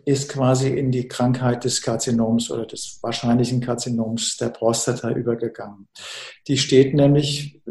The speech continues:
für einen Teil des Männlichen und, äh, die Prostataerkrankung in vielen Fällen nach meiner Erfahrung für die Demütigung, die männliche Demütigung, die Demütigung, Schwächung der männlichen Kraft.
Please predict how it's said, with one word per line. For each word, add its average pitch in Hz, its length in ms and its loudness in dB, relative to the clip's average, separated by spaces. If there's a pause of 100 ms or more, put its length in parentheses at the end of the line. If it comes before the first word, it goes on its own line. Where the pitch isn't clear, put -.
(260)
für 135 180 0 (360)
einen 117 520 -2
Teil 120 320 2
des 127 240 -2
Männlichen 143 760 0 (500)
und, 135 640 2
äh, 131 160 2
die 127 140 2
Prostataerkrankung 139 1200 2
in 135 160 0
vielen 170 480 -2
Fällen 143 340 4
nach 131 160 0
meiner 127 260 2
Erfahrung 127 460 0
für 127 220 -4
die 120 260 -4 (160)
Demütigung, 131 920 2 (420)
die 135 80 -6
männliche 143 600 4
Demütigung, 123 880 0 (160)
die 120 160 -8 (100)
Demütigung, 131 840 0 (260)
Schwächung 131 720 2
der 123 140 0
männlichen 123 560 2
Kraft. - 640 -6